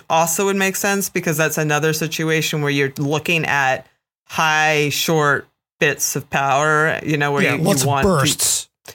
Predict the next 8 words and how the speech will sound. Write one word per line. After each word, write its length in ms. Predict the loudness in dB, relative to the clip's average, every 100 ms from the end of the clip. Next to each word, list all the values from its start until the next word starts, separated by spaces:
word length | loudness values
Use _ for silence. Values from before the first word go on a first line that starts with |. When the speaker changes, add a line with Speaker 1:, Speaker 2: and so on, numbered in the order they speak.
| -2
Speaker 1:
Yeah, 280 | 2 2 2
lots 360 | 2 0 0
of 80 | -2
bursts. 520 | 0 0 0 0 -4 -6 -16 -20 -20 _
But, 220 | 0 2 2
it, 420 | 0 -4 -12 -14 -20 -20 _
you 80 | 0
know, 120 | 2